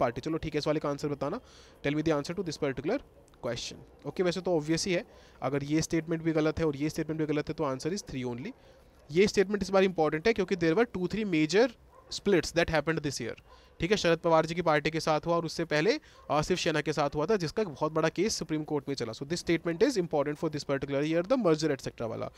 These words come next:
इसीलिए एंटी डिफेक्शन लॉ भी इंपॉर्टेंट है इस बार के लिए। हालांकि पहले पूछा है वो कई बार, but इंपॉर्टेंट है ये भी, because शिवसेना का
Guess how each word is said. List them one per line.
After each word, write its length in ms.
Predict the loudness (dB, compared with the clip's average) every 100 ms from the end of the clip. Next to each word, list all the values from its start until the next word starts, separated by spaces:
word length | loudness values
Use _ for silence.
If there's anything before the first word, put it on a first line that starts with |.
| -18 -18 -6
इसीलिए 280 | -2 4 6
एंटी 180 | 6 2
डिफेक्शन 360 | 0 -2 -2
लॉ 120 | -2
भी 100 | 0
इंपॉर्टेंट 400 | 0 0 -2 -2
है 60 | -4
इस 80 | -4
बार 180 | -4 -4
के 100 | -2
लिए। 100 | 0
हालांकि 320 | 0 0 -2
पहले 200 | -2 -2
पूछा 300 | -4 -6 -4
है 60 |
वो 100 | -4
कई 140 | -6 -6
बार, 160 | -4
but 240 | -2 -4 -6
इंपॉर्टेंट 440 | -4 -4 -2 -4
है 120 | -4
ये 100 | -4
भी, 180 | -6 -10 -20 -20 -20 -20 -6
because 380 | 2 4 4 2 _ -10
शिवसेना 500 | -4 -2 -2 -2 0
का 280 | 4 4